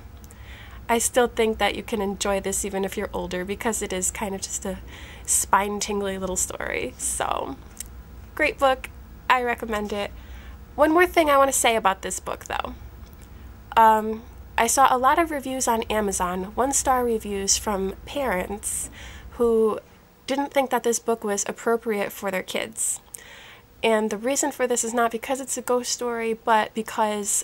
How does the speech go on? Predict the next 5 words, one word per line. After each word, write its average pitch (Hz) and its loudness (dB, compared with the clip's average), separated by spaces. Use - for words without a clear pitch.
um, 196 0
of 214 4
some 202 0
sexual 240 0
content. 202 -4